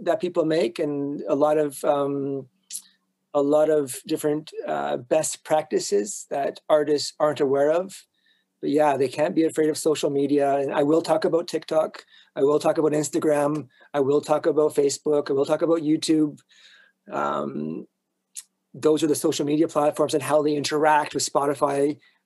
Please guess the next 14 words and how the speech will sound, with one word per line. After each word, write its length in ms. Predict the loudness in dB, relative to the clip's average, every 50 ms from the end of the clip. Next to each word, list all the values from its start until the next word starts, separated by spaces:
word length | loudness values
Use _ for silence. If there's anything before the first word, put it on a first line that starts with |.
| _ _ _ 0
Apple 300 | 0 0 2 2 0 0
Music, 680 | 2 2 0 2 2 2 2 2 0 -2 -6 -14 -16 _ _ _ _ _ _ _ _ _ _ _ _ -4
Amazon 520 | -2 0 0 2 2 2 2 4 4 2
Music, 440 | 2 2 2 2 2 0 0 0 0
Google 300 | 0 0 2 2 0 -2
Play, 560 | -2 -2 0 2 2 4 2 2 2 2 0
Deezer, 760 | -2 -2 -2 0 0 0 0 0 2 2 4 4 4 2 2
Pandora. 800 | 0 -2 -4 -4 -2 0 2 2 4 4 2 2 0 -2 -4 -4
These 180 | -4 -4 -2 -2
are 80 | 0 2
all 240 | 4 4 4 4 2
the 180 | 2 2 0
stores. 720 | 0 -4 -2 0 0 2 2 2 2 0 -2 -4 -8 -14 -18 _ _ _ _ _ _ _ _ _ -6
And 340 | -6 -4 -4 -4 -6 -8